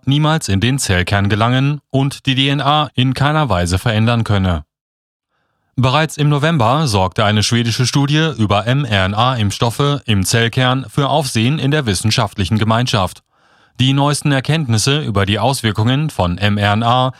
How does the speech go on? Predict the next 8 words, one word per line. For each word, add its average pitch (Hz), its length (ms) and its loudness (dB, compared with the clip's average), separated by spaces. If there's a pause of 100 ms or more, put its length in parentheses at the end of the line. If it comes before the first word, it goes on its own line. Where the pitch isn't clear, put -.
(140)
aus 131 220 -2
Schweden 143 420 0 (240)
dürften 143 360 -2
nicht 160 260 -2
weniger 101 400 2
kontrovers 107 640 0
diskutiert 110 560 -2
werden. 92 380 0